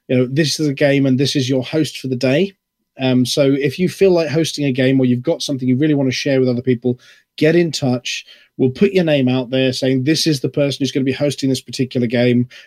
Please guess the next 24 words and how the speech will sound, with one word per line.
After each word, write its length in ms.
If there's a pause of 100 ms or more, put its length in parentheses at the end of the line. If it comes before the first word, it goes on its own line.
and 200
we'll 140
start 440
building 300
up 120
little 160
groups 260
of 60
people, 260
whether 300
it's 320
C 200
Q 200
C. 240
I 60
know 120
the 80
Xbox 480
team 360 (240)
traditionally 580
do 160
C 180
Q 160
C, 300